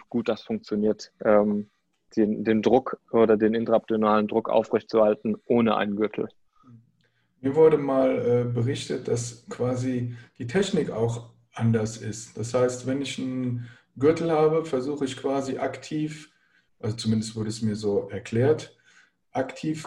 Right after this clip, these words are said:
Speaker 2: versucht, mit dem Bauch, mit der Bauchwand gegen den Gürtel zu pressen, ja, um den Druck aufzubauen. Und ohne den Gürtel fällt das Ganze natürlich weg und ich halte quasi eher die Luft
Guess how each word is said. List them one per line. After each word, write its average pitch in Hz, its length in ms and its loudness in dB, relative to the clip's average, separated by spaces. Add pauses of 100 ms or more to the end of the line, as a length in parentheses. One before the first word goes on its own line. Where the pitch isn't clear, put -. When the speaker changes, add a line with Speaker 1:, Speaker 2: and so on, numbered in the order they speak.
Speaker 2:
versucht, 143 680 -2
mit 151 260 -2
dem 151 220 2
Bauch, 143 480 4
mit 135 180 -6
der 123 60 6
Bauchwand 131 560 -2
gegen 147 240 0
den 143 180 0
Gürtel 151 400 0
zu - 160 -10
pressen, 127 800 -4 (120)
ja, 117 160 0
um 123 200 0
den 113 160 4
Druck 123 260 -2
aufzubauen. 117 840 0 (360)
Und 120 220 -6
ohne 156 340 6
den 156 400 6
Gürtel 160 320 4
fällt 147 260 2
das - 160 2
Ganze 139 300 -4
natürlich 127 480 -2
weg 175 200 2
und 135 160 -6
ich - 320 -10
halte 135 380 2
quasi 113 720 2 (320)
eher 123 320 6
die 117 100 2
Luft 117 460 2